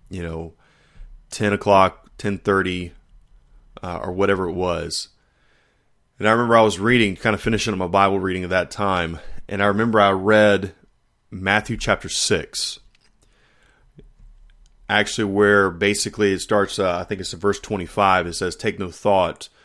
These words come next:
of yourself, you know, for aren't you more valuable than the birds of the air," and so forth. And goes on down, it says, you know, uh, "Don't worry," basically. I mean, that was kind of the whole entire thing, you know,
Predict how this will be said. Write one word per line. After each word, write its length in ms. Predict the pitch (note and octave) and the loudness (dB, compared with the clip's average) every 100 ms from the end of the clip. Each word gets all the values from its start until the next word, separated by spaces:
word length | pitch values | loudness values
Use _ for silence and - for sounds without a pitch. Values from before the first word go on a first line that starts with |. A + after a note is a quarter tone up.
| _ _ | _ _
of 200 | - G2 | -6 -6
yourself, 840 | F2+ E2+ - G2+ F2+ D#2+ D#2 - - _ _ _ - | -6 -10 -4 -2 0 -2 -8 -18 -20 _ _ _ -20
you 120 | F2+ | -12
know, 220 | E2+ E2 | -10 -10
for 180 | - F#2 | -8 -6
aren't 220 | F#2 - | -4 -6
you 80 | G2 | -6
more 180 | F#2 F2 | -6 -4
valuable 440 | F2+ F2+ F2+ F2+ | 0 0 0 -4
than 120 | F2+ | -6
the 60 | F2 | -6
birds 300 | F#2 F2+ E2+ | -4 -4 -4
of 80 | E2 | -8
the 200 | E2+ E2+ | -6 -4
air," 280 | F2 F2 E2+ | -4 -4 -6
and 340 | - E2+ D#2+ | -10 -16 -14
so 180 | - F#2+ | -12 -12
forth. 340 | - E2+ D#2+ | -10 -12 -12
And 120 | F2 | -6
goes 180 | G2 F#2+ | -2 -2
on 180 | F#2+ F2 | -4 -4
down, 200 | F#2 F2+ | -4 -4
it 80 | F2 | -6
says, 400 | - F2+ E2 - _ _ _ _ _ _ | -6 -6 -6 -10 _ _ _ _ _ _
you 120 | - F2+ | -12 -6
know, 480 | F2+ E2+ E2 D#2+ - _ _ _ - - - | -2 -2 -4 -10 -18 _ _ _ -20 -18 -14
uh, 280 | F2 - - - B2 _ _ | -12 -12 -14 -20 _ _ _
"Don't 320 | G#2+ G2+ - | 0 0 -2
worry," 520 | F#2+ F#2 G#2 G2 D#2+ D#2 | -4 0 2 2 -4 -8
basically. 680 | F2 E2+ - - - - - _ _ _ _ _ _ - | -6 -6 -8 -14 -18 -18 -20 _ _ _ _ _ _ -14
I 40 | |
mean, 120 | F2 | -2
that 120 | F#2+ A2 | 2 4
was 180 | G2+ | 2
kind 220 | - A2 F#2 | 0 -2 -2
of 240 | E2 E2+ | -6 -8
the 160 | F2+ E2 | -8 -6
whole 260 | - G2+ | -4 -2
entire 280 | F#2+ G2+ F2 | -2 -4 -4
thing, 360 | - F#2+ E2 D#2 | -4 -6 -6 -10
you 140 | F2 | -8
know, 220 | F2 D#2+ | -6 -8